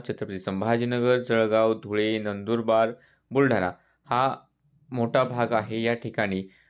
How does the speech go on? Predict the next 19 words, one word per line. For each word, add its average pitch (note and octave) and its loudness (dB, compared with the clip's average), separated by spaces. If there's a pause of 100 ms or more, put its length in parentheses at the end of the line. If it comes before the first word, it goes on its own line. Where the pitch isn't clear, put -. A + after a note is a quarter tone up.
(160)
विजांच्या A#2+ 0
कडकडाटासह B2+ 0
तर C#3 0
काही C3 0
ठिकाणी B2 -2
बिना A#2 -2
गर्जनेच्या A2+ 0 (360)
मध्यम A2 -2
ते C3 -4 (280)
बऱ्यापैकी A#2+ 0
भागांमध्ये A2+ 0
मुसळधार A#2 -2
स्वरूपाच्या A2+ 0
पाऊस G#2 0
सरी G2+ 0 (280)
पाहायला G#2+ 0
मिळण्याची G2 -4
शक्यता G2 -4
आहे. F#2+ -6